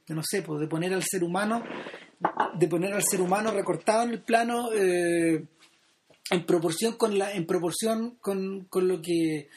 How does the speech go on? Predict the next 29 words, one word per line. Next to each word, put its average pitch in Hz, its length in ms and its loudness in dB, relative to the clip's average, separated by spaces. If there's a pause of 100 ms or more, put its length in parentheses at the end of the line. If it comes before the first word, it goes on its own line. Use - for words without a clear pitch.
(120)
con 185 140 0
el 175 80 4
entorno 226 360 2
que 226 100 0
lo 208 140 -2
rodea, 208 400 0
con 190 140 0
la 180 60 -2
naturaleza 190 800 0
o 190 40 -4
con 180 140 0
la 170 80 2
materialidad 170 960 0
o 185 40 0
con 180 160 -4
el, 165 280 -2 (240)
o 180 80 -8
con 170 160 6
la 170 100 2
luz 196 160 0
que 190 140 2
debería 180 340 0
tener. 190 380 -4 (260)
No, 202 640 -4
no 208 180 -4
hay, 214 520 0
no 196 100 2
hay 233 140 2
énfasis, 240 420 0